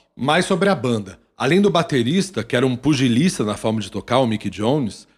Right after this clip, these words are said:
também tinha o Robbie Robertson na guitarra, o Rick Denko no baixo, o Richard Manuel no piano e o Garth Hudson no órgão. Todos eles, tirando o Mickey,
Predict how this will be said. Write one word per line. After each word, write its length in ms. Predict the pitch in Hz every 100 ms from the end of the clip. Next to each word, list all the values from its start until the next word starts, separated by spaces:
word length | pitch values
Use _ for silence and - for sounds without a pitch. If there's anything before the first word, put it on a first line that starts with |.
| _ -
também 300 | 143 170 180
tinha 200 | - 135
o 60 |
Robbie 240 | 117 131 127
Robertson 480 | 98 151 185 -
na 80 | 143
guitarra, 580 | 117 117 110 123 156 190 _
o 80 | -
Rick 300 | 101 135 123
Denko 400 | 101 127 180 170
no 100 | 131
baixo, 540 | 95 107 165 - 190 185 -
o 80 |
Richard 420 | 92 131 156 123 107
Manuel 460 | 110 135 156 135
no 160 | 117 110
piano 540 | - 107 113 160 190 - -
e 120 | 123
o 40 | 123
Garth 280 | 139 147 -
Hudson 360 | 123 139 - 151
no 180 | 156
órgão. 380 | 120 82 80 78 _ -
Todos 320 | 165 160 110
eles, 260 | 135 123 -
tirando 280 | 107 107
o 40 | 104
Mickey, 580 | 110 139 - 170 175